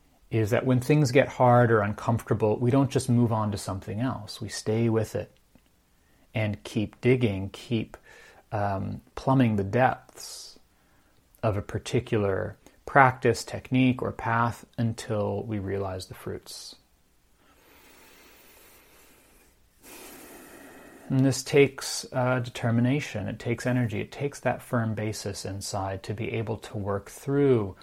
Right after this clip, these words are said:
the resistance, the doubt, um, to stick with the ups and downs that are inevitable in,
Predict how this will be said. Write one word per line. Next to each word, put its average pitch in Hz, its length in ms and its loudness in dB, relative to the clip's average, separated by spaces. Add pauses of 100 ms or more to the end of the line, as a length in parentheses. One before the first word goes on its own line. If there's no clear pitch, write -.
(280)
the 104 120 -8
resistance, 101 920 -4
the 107 100 -12
doubt, 104 720 0 (460)
um, 101 320 -8
to - 120 -10
stick - 320 -4
with 123 160 2
the 117 140 -2
ups - 300 -4
and 104 140 -6
downs 104 800 -6
that 107 180 0
are 104 40 0
inevitable 110 640 0
in, 107 320 -4